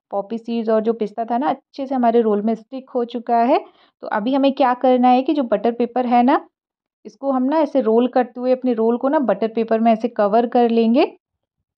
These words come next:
तो यहाँ पे हमें इसका एक टाइटली रो-, अ, रोल बना के तैयार करना है। साइड्स को भी हम इसके इस तरह से दबा देंगे। और अभी हम क्या करेंगे कि हम इसको एक घंटे के लिए रखेंगे फ्रिज में सेट होने के लिए, उसके बाद हम इसके पीसेस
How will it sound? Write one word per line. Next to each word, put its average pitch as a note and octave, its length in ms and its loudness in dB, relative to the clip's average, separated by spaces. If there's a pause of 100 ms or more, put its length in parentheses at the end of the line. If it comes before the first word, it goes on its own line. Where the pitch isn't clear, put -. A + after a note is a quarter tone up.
(760)
तो B3 60 -10
यहाँ A#3 180 -2
पे A3+ 100 -2
हमें B3 160 4
इसका B3+ 180 -2
एक C4 180 -4
टाइटली A#3+ 600 -2
रो-, A3 360 4
अ, G3+ 260 2
रोल G#3+ 240 2
बना G#3 220 0
के G#3+ 140 0
तैयार G#3 420 2
करना A#3 380 2
है। B3 200 4 (440)
साइड्स A3 320 -4
को A#3 160 -6
भी A#3+ 120 -4
हम A3+ 160 -2
इसके A3 220 -8
इस A#3 200 -10
तरह A3 160 -8
से A3 120 -10
दबा G#3+ 320 2
देंगे। A#3 420 2 (680)
और - 60 -12
अभी A3 280 -2
हम C#4 120 2
क्या C#4+ 180 2
करेंगे C4 400 0
कि G4 120 2
हम E4+ 160 2
इसको D4 320 -2
एक C4+ 240 0
घंटे B3+ 300 4
के B3+ 80 -4
लिए C4 140 2
रखेंगे B3 440 0
फ्रिज A#3+ 400 -8
में C#4 140 0
सेट B3+ 400 -2
होने B3 240 2
के A3+ 200 -4
लिए, A#3 220 0
उसके F4+ 340 0
बाद G3+ 420 0
हम C#4 160 4
इसके C4 240 -4
पीसेस A#3+ 420 -8